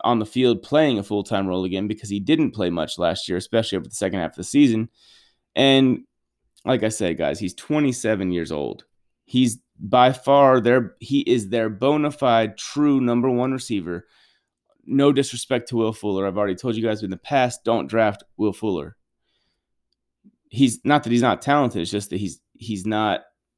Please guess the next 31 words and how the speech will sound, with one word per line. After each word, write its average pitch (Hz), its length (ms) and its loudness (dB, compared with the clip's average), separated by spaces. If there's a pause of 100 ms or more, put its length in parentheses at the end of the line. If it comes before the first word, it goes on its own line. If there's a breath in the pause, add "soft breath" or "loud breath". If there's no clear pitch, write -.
(100)
uh, 92 120 -2 (160)
just - 320 -8 (440)
trust - 280 -2
me. - 220 -14 (320)
Draft 127 340 0
Brandin 90 260 -2
Cooks. - 400 -14 (580)
Draft 110 280 0
Brandin 76 220 -6
Cooks. - 320 -16 (520 soft breath)
Brandin 151 280 4
Cooks 139 340 0
is 104 180 -4
a 107 60 -2
guy 107 260 2
that 95 140 -4
is 90 180 -6
going 113 440 -2
to 110 220 -6
lead 101 300 -4
them 104 180 -4
in 92 240 -6
receptions. 131 760 -4
He's 92 180 -4
going 110 300 0
to 135 100 -2
lead 139 140 4
them 147 120 4
in 151 80 2
receiving 139 460 2
yards. 107 400 0